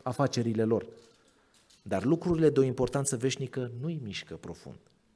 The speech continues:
Ar trebui să existe biserici treze, active, care să-i încurajeze, să-i susțină și să-i ajute pe slujitorii lui Hristos în lucrarea de salvare a sufletelor.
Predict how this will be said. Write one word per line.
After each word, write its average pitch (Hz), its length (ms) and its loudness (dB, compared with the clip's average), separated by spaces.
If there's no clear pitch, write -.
Ar 120 140 2
trebui 151 260 4
să 196 140 6
existe 185 480 6
biserici 156 680 6
treze, 110 460 6
active, 135 540 6
care 120 200 0
să-i 139 200 0
încurajeze, 139 640 4
să-i 143 200 2
susțină 156 600 0
și - 160 -2
să-i 156 180 4
ajute 165 340 2
pe 156 100 0
slujitorii 143 520 0
lui 139 140 2
Hristos 139 440 0
în 127 80 -2
lucrarea 127 340 -2
de 120 100 -4
salvare 120 380 0
a 113 40 2
sufletelor. 104 600 -6